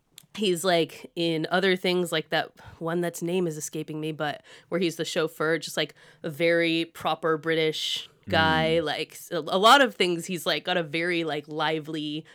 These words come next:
Speaker 1: upbeat Englishness
Speaker 2: Well, well, well.
Speaker 1: about
Speaker 2: Love
Speaker 1: him.
Speaker 2: that.
Speaker 1: Yeah, so he's, like, Quint is not, like, a standard character. He did a
Speaker 2: Mm.
Speaker 1: lot of Shakespeare. <laughs> Um, yeah,
Speaker 2: Awesome.
Speaker 1: so,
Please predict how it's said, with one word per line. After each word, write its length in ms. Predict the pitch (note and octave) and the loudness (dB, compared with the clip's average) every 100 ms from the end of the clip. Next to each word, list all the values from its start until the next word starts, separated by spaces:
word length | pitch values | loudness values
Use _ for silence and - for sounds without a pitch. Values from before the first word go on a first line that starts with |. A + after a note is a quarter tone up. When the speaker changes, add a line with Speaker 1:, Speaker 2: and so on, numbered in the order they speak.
| _ - | _ -2
Speaker 1:
upbeat 600 | F#3+ - F3 F3 - - F#3+ | -2 -6 -12 -12 -12 -10 -4
Englishness 1300 | E3+ E3 E3 - - - - _ E3+ F3 E3 B2 | -2 0 -2 -2 -4 -6 -12 _ -4 -2 -2 -4
Speaker 2:
Well, 60 | C3+ | -6
well, 40 | C3 | -4
well. 60 | |
Speaker 1:
about 280 | - D#3+ D3+ | 0 0 0
Speaker 2:
Love 60 | E3 | 0
Speaker 1:
him. 160 | D#3 D#3 F3 | -2 -2 -4
Speaker 2:
that. 40 | - - - - - _ _ - | -8 -20 -20 -20 -20 _ _ 4
Speaker 1:
Yeah, 280 | D#4 A#3 | 6 6
so 180 | F#3+ A#3 | 6 6
he's, 300 | B3 A#3+ F3+ - | 6 4 -4 -6
like, 200 | G3 F3 | -4 -4
Quint 240 | - C4+ F#3+ | -2 -2 -2
is 120 | D#3+ | -2
not, 340 | F3 D3 - | 2 2 0
like, 220 | D3 D3 | -4 -6
a 220 | C#3 - - | -6 -8 -6
standard 500 | - E3+ D3 D3+ D3 | -4 -2 -2 -4 -6
character. 240 | - - | -8 -10
He 40 | D3 | -14
did 140 | C#3 | -10
a 20 | D3 | -8
Speaker 2:
Mm. 40 | |
Speaker 1:
lot 120 | C#3+ | -8
of 60 | - | -6
Shakespeare. 960 | - B3+ - - A#3 A3 A3 A3 A#3+ A#3 | -2 -2 -2 -6 4 6 6 6 6 6
<laughs> 560 | C4+ - - A#3+ A3+ | 6 4 6 6 8
Um, 440 | A#3 F#3+ F3+ F3 F3+ - - _ | 6 6 4 -2 -6 -12 -20 _
yeah, 220 | - D#3+ | 2 2
Speaker 2:
Awesome. 100 | D#3+ - | 2 -4
Speaker 1:
so, 320 | - F3 | 0 2